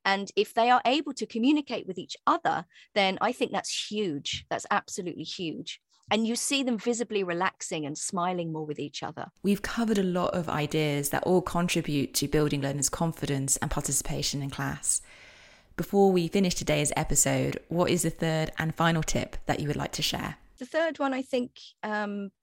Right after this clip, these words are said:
Speaker 1: is extremely important, and it's build community. So, um, I mean, there are so many things you can do, and you can go online to get a billion different how to build community type activities.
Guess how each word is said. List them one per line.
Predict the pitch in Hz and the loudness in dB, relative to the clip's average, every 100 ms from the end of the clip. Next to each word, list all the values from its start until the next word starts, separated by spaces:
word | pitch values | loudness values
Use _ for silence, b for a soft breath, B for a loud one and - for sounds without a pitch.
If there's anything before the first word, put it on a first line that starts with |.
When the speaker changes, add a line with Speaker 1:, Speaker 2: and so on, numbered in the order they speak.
| _ | _
Speaker 1:
is | 214 - | -4 -4
extremely | - - 202 185 | -6 0 0 0
important, | 175 - 185 175 180 170 | -4 0 -2 0 -2 0
and | 175 175 | 0 0
it's | 175 - - | 0 -2 -2
build | - 208 190 - | 2 2 2 -4
community. | 196 196 190 175 - 160 B B B B _ | -6 -4 -4 -6 -6 -6 B B B B _
So, | - 247 226 220 - | 2 6 8 6 4
um, | 226 226 214 214 - 240 | 4 4 0 -2 -2 2
I | |
mean, | 226 226 | 4 4
there | 226 | 2
are | |
so | 247 262 | 0 0
many | 254 233 | 0 0
things | - 214 185 | -2 -4 -4
you | 190 | -4
can | 190 | -2
do, | 185 180 | 2 4
and | 170 180 | 4 2
you | 185 | 0
can | 202 | 4
go | 214 196 | 4 4
online | 175 170 165 170 | 4 2 2 -2
to | 165 | -2
get | 160 | -2
a | 170 - | 0 2
billion | 185 175 165 151 | 4 4 2 0
different | 165 - 160 143 - | -4 -2 -4 -4 -8
how | 175 170 | -2 -2
to | 165 | 0
build | 165 170 | 0 0
community | - 170 160 170 - 156 | -2 -4 -4 -4 -4 0
type | 151 143 | 0 0
activities. | - - 180 156 143 143 | -4 -4 -4 -4 -4 -6